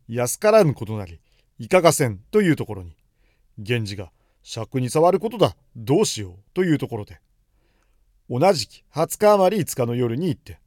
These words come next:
同じく九月二十五日の夜になって、佐々木の三郎守綱、裏の男を一人語らって、佐々木の三郎守綱が裏にいた男を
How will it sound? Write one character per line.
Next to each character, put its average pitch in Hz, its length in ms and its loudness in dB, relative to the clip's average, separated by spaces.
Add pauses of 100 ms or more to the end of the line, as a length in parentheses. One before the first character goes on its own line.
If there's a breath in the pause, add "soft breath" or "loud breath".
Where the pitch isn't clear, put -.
(640)
同 113 240 -2
じ 131 120 -6
く - 240 -20
九 190 140 -10
月 - 380 -4
二 170 160 -6
十 139 180 -4
五 131 160 -2
日 107 220 -6
の 98 60 -12
夜 127 200 -2
に 95 140 -12
な 82 80 -20
っ - 40 -20
て、 - 220 -20 (1040)
佐 - 200 -12 (100)
々 165 100 2
木 160 120 -6
の 147 100 2
三 135 180 2
郎 123 260 0
守 123 240 -2
綱、 90 240 -14 (360)
裏 165 240 2
の 170 120 2
男 151 300 -4
を 101 240 -8
一 - 240 0
人 131 100 -2
語 101 160 -14
ら 107 160 -8
っ 101 60 -14
て、 - 180 -20 (760)
佐 - 200 -10
々 185 100 -4
木 185 100 -6
の 170 100 0
三 135 240 0
郎 123 200 0
守 113 260 -4
綱 107 180 -10
が 85 160 -20 (380)
裏 139 240 2
に 214 100 0
い 208 60 -2
た 180 120 4
男 156 320 0
を 95 140 -8